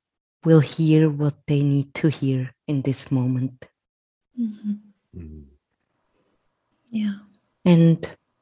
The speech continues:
Speaker 1: I'm so grateful for every single one out there doing this kind of work, being in the world with the knowing,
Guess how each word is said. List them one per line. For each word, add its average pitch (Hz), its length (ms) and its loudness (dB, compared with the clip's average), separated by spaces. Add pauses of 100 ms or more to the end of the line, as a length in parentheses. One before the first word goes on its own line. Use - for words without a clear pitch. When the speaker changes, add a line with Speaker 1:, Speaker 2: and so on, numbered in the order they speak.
(1120)
Speaker 1:
I'm 170 200 4
so 165 580 2 (100)
grateful 143 840 2
for - 420 -4 (120)
every 151 540 4
single 147 800 0
one 139 420 -4
out 131 240 -4 (140)
there 160 420 0 (800)
doing 151 380 2
this 147 300 -4
kind 139 320 0
of - 220 -8
work, 135 540 -4 (220)
being 165 340 4
in 160 160 2
the 151 120 0
world 143 560 0 (520)
with 147 320 -6
the 175 100 4
knowing, 143 640 4